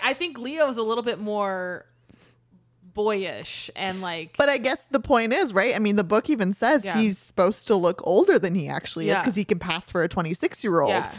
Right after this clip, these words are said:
Speaker 2: So I think the opposite is true of Johnny Depp. I think
Speaker 1: Yeah.
Speaker 2: he can look older than he actually
Speaker 1: That's true.
Speaker 2: is.
Speaker 1: Yeah, if you look, you can look up Frank's fake,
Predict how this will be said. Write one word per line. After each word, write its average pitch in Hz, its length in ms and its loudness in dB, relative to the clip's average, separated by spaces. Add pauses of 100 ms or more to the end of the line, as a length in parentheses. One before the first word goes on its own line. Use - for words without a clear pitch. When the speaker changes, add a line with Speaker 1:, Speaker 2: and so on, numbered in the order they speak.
(140)
Speaker 2:
So 196 440 4
I 220 60 0
think 330 520 -4 (360)
the 208 160 0
opposite 196 360 0
is 190 100 -2
true 196 240 2
of 165 100 -2
Johnny 170 280 0
Depp. 226 220 2
I 175 80 0
think 208 180 0
Speaker 1:
Yeah. 226 120 2
Speaker 2:
he 226 60 0
can 185 180 0
look 165 200 -2
older 165 260 2
than 123 160 -6
he 175 120 -12
actually - 340 -2
Speaker 1:
That's 202 120 -2
true. 233 120 2
Speaker 2:
is. 226 80 -2
Speaker 1:
Yeah, 220 140 2
if 226 100 -4
you 262 160 -4
look, 214 280 -2
you 262 100 -10
can 269 140 -8
look 208 220 -2
up 190 140 -4
Frank's 185 420 -8
fake, 180 480 -10